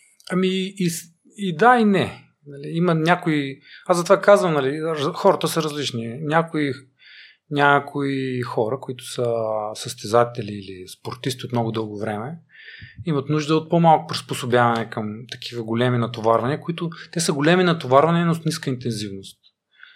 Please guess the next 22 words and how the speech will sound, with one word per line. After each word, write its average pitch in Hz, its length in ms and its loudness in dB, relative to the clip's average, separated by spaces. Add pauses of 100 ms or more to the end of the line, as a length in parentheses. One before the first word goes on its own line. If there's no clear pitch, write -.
(160)
Тоест, 127 260 -10
ако 131 160 -6
имаш 160 200 0
такъв, 143 300 -8
някакъв 135 440 0
вид 120 160 0
бекграунд, 120 580 2 (580)
сравнително 147 500 -2
лесно 156 240 4
се - 180 -10
получава 117 560 0 (720)
това 110 220 -8
нещо. 196 480 -10 (160)
А 196 140 -2
ако - 240 -10
си 190 340 -4
нямаш 180 360 4
такъв - 240 -12
бекграунд, 127 400 -4
очевидно 160 360 -8
е 165 120 -6
по-трудно. 107 400 -10